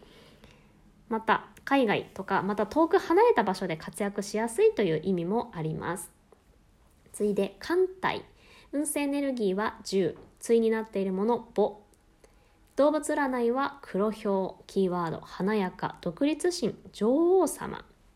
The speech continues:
社交的で華やか。文字通り花がある人です。また、華やかさを意識していくと良いでしょう。地味になりすぎると、つまらなく、いろんなものがつまらなく感じるようになってしまいます。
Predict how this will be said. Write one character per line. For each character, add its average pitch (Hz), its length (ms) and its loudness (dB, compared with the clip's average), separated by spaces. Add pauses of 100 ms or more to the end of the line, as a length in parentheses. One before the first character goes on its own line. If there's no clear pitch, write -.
(760)
社 - 200 -6
交 294 200 2
的 277 240 -2
で 262 80 0
華 208 260 -2
や 196 140 0
か。 - 240 -10
文 262 160 0
字 320 140 -2
通 339 80 0 (120)
り 294 180 -4
花 240 440 0
が 226 260 -2
あ 180 80 -4
る 165 80 -2
人 156 220 -10
で 123 160 -8
す。 - 120 -12 (460)
ま 247 100 0
た、 233 140 0
華 294 300 2
や 427 140 6
か 440 120 2
さ 339 160 2
を 302 60 4
意 302 80 -2
識 285 240 -6
し - 80 -8
て 285 120 -2
い 269 60 -2
く 277 140 -8
と 247 160 0
良 180 260 0
い 175 60 0
で 156 80 -6
し - 160 -8
ょ - 240 -8
う。 - 340 -20
地 254 120 4
味 302 80 4
に 320 100 4
な 254 100 2
り 240 100 2
す 240 160 -4
ぎ 247 120 -2
る 226 100 -2
と、 233 300 -4
つ - 160 -2
ま 247 100 2
ら 285 80 2
な 262 140 0
く、 - 160 -8
い 202 60 -2
ろ 220 80 0
ん - 20 0
な 226 80 0
も 226 120 0
の 214 100 -2
が 170 100 -4
つ - 160 -6
ま 262 80 0
ら 294 40 0
な 302 140 0
く - 120 -8
感 196 260 -2
じ 190 100 -2
る 202 80 0
よ 202 120 0
う - 20 -2
に 180 80 -4
な 175 100 -4
っ 180 40 -6
て 175 120 -8
し - 140 -10
ま - 100 -8
い - 60 -8
ま - 220 -8
す。 - 100 -14